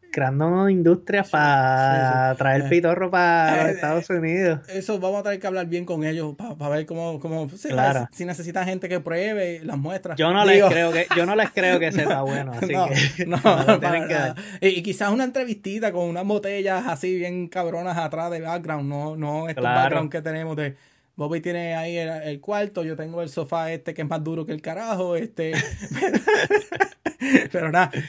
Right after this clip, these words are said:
Speaker 2: gente, en verdad queríamos hacer un, como, como un episodio sencillo. Esto sigue. Nosotros, pues, sí, hemos,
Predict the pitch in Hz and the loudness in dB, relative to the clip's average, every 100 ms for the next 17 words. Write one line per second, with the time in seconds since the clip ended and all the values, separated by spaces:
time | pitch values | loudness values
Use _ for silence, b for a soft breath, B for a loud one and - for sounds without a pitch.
0 | - 175 190 165 160 165 175 190 196 202 | -6 -4 0 0 0 0 0 0 2 0
1 | 190 208 202 190 185 185 190 202 185 185 | 0 -2 -2 -4 -4 -6 -8 -8 -6 -4
2 | 202 190 190 180 - 170 143 214 214 196 | -2 0 0 -2 -4 -8 -6 -6 -2 0
3 | 175 _ _ _ _ _ _ - 175 208 | 0 _ _ _ _ _ _ -10 -4 -2
4 | - 175 156 135 _ - 139 160 180 202 | 0 0 0 -4 _ -12 -10 -6 -4 -2
5 | 190 _ _ _ _ - 277 170 - 156 | -4 _ _ _ _ -6 -4 -4 -6 -6
6 | 175 185 | -4 -6